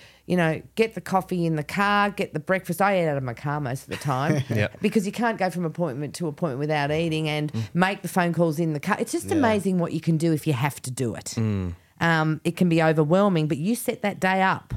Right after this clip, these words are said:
Speaker 3: Yeah, that's
Speaker 2: Mm.
Speaker 3: very
Speaker 1: And,
Speaker 3: true,
Speaker 1: you know,
Speaker 3: isn't it?
Speaker 1: William says, "Mum, you're late." I go, "Well, I am. Go-, if I'm late, you go in first because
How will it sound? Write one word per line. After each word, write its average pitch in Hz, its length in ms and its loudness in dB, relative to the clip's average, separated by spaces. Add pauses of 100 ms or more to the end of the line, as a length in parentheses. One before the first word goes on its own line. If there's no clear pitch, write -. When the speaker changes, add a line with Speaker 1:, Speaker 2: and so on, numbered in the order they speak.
(140)
Speaker 3:
Yeah, 120 240 2
that's 104 200 0
Speaker 2:
Mm. 98 40 -4
Speaker 3:
very 110 180 -2
Speaker 1:
And, 175 120 2
Speaker 3:
true, 175 140 2
Speaker 1:
you 185 80 2
know, 175 80 4
Speaker 3:
isn't 175 80 2
it? - 20 0
Speaker 1:
William 185 180 0
says, 175 220 -4
"Mum, 180 180 0
you're 170 140 2
late." 170 460 0
I 165 100 -2
go, 160 140 2
"Well, 160 200 0
I 170 160 0
am. 185 120 -2
Go-, 175 80 -4
if 160 160 -6
I'm 165 140 0
late, 170 360 0
you 175 100 -4
go 165 200 2
in 151 140 0
first 175 420 -2
because 170 340 -2